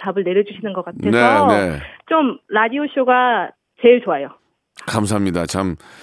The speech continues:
Speaker 2: 저도 제일 좋아요. 애청자께서 이렇게
Speaker 1: <laughs>
Speaker 2: 말씀해 주시니까 우리 닉네임 행복한 코카님이 말씀해 주시니까 예 코카는 뭐 나무에서 떨어져도 웃을 거 아니에요. 그러니까 걱정하지 마시고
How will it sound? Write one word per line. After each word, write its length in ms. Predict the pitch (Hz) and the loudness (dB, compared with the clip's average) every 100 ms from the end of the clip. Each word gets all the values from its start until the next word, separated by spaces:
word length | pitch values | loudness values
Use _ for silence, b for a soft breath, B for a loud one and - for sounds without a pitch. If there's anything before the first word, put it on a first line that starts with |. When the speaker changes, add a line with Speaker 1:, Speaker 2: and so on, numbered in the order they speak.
| B | B
Speaker 2:
저도 180 | - 143 | 0 0
제일 180 | 123 131 | 2 0
좋아요. 420 | 110 104 92 87 92 | 2 2 2 0 0
애청자께서 500 | 104 113 110 104 107 | 0 0 0 0 2
이렇게 180 | 107 | 2
Speaker 1:
<laughs> 40 | 107 | 0
Speaker 2:
말씀해 280 | 101 107 101 | 0 0 -2
주시니까 440 | 95 98 92 120 | -2 -4 -2 0
우리 220 | 107 104 - B B - | 0 -2 -6 B B -2
닉네임 380 | 120 127 123 110 | 0 2 2 2
행복한 420 | 135 143 139 123 | 0 0 -2 0
코카님이 720 | 160 156 160 143 120 110 101 | 0 0 2 2 2 2 2
말씀해 320 | 101 101 113 | 0 0 -2
주시니까 680 | 95 98 82 73 131 117 82 b b b b | -2 -4 -4 2 2 2 -4 b b b b
예 280 | 92 90 85 - b b | -4 -2 -4 -10 b b
코카는 540 | - 208 220 214 196 156 | 0 2 4 4 4 4
뭐 240 | 151 143 | 4 2
나무에서 340 | 123 151 175 147 | 2 2 2 2
떨어져도 360 | 208 208 190 | 0 2 2
웃을 220 | 139 131 143 | 2 0 2
거 100 | 160 | 2
아니에요. 520 | 127 101 92 104 120 98 | 2 2 2 2 2 0
그러니까 300 | 107 123 113 | -2 0 0
걱정하지 400 | - 110 131 131 | -2 -2 0 2
마시고 680 | 135 98 113 175 220 151 | 0 0 0 4 4 2